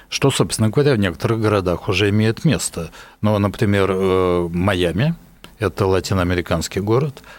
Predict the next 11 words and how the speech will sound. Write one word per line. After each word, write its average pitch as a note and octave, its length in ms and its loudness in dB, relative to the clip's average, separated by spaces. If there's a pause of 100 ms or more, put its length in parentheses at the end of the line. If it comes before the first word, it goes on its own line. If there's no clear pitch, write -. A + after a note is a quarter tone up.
(140)
где F#2+ 380 2
всё B2 260 2
руководство, F2+ 1080 -2
и E2 160 -2
мэр, A2 340 2
и D#2+ 200 -2
начальник D#2+ 500 -4
полиции, F#2 760 0
это F2 220 -2
кубинцы. F2+ 560 -2 (380)
Сан-Франциско, - 880 -2